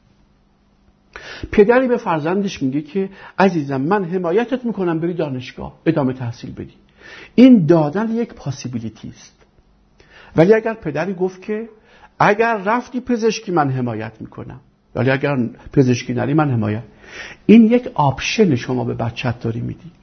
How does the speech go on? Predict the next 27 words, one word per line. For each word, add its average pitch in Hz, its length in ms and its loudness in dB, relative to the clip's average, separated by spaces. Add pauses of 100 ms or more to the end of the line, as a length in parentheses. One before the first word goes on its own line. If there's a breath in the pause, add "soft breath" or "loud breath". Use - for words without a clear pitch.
(680 soft breath)
و 120 60 6
بچت 123 340 2
رو 175 100 2
محدود 131 440 -2
می‌کنی 113 400 -12 (440 loud breath)
و 160 220 4
رشد 247 420 0
ما 240 220 -2
وقتی 247 340 -8
است - 160 -16
که 262 260 -6 (380)
پاسیبیلیتی 127 680 -4
داشته 104 360 -12
باشی، - 360 -16 (460 soft breath)
یعنی 117 420 2 (280 loud breath)
قدرت 151 420 2
انتخاب‌های 165 880 0
فراوان 190 500 2
در 202 160 0
برابرمون 113 560 -6
باشه. - 280 -14 (400 loud breath)
انسان 196 640 4 (840)
تمایزش 170 760 4
با 135 160 -4
حیوانات 143 520 -4
قدرت 220 320 0
انتخابشه. 170 720 -8